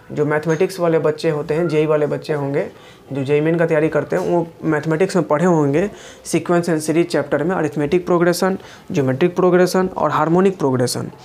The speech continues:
और उसी progression में ही आपने पढ़ा होगा arithmetic mean, geometric mean और harmonic mean, ठीक है। और जो नीट वाला बच्चा है उसको इतना दिमाग लगाने की ज़रूरत नहीं है, आप direct ये जो है दो formula दिमाग में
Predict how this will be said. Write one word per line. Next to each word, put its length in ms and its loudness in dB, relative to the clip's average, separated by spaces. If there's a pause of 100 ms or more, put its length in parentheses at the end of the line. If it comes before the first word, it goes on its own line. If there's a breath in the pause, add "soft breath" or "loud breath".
(360 loud breath)
और 160 2
उसी 280 2
progression 540 2
में 160 4
ही 160 4
आपने 300 0
पढ़ा 240 -2
होगा 360 0 (400 loud breath)
arithmetic 580 0
mean, 320 2 (240)
geometric 460 0
mean 320 4
और 280 0 (240 loud breath)
harmonic 540 0
mean, 200 -8 (500)
ठीक 160 -4
है। 80 -4
और 140 -8
जो 100 -6
नीट 240 0
वाला 200 2
बच्चा 280 -4
है 60 -2
उसको 200 -2
इतना 200 -2
दिमाग 240 0
लगाने 240 0
की 80 -2
ज़रूरत 280 -2
नहीं 260 -2
है, 200 -6 (380 loud breath)
आप 180 -2
direct 420 0 (140)
ये 100 2
जो 140 0
है 80 2
दो 140 2
formula 420 0
दिमाग 280 -2
में 180 0